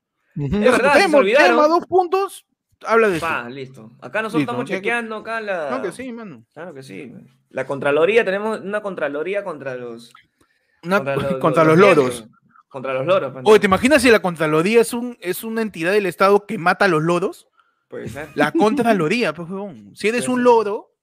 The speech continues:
Speaker 3: te mata, pecerrón, se cagó.
Speaker 2: Cuidado, ¿ah?
Speaker 3: Es un loro, pues. Ah, contra los
Speaker 1: Sí, pues.
Speaker 3: pájaros, ¿no? Aves, guacamayos, cacatúas
Speaker 2: Su-,
Speaker 3: también.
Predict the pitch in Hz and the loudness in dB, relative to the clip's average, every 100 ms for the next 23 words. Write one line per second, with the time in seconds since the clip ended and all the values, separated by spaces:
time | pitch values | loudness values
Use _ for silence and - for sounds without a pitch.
0 | _ 131 131 240 180 160 151 135 143 226 | _ -14 -2 0 0 -6 -6 -4 -2 -2
1 | 240 185 139 220 - _ _ _ _ _ | -4 -6 -4 -4 -6 _ _ _ _ _
2 | 110 131 127 175 - _ _ _ _ - | -12 -10 -12 -16 -20 _ _ _ _ -14
3 | 170 175 233 165 170 170 _ _ - _ | -8 -2 -2 -4 -12 -20 _ _ -20 _
4 | _ _ _ _ _ _ - - 135 117 | _ _ _ _ _ _ -10 -6 -6 -8
5 | 120 135 160 185 170 139 120 135 165 196 | -8 -2 0 2 0 -4 -6 -6 -4 -2
6 | 190 202 196 143 139 - 123 185 131 107 | 2 0 0 -2 -2 -2 -2 -2 -2 -8
7 | - - 131 123 - 143 98 104 | -14 -10 -8 -8 -6 -6 -6 -16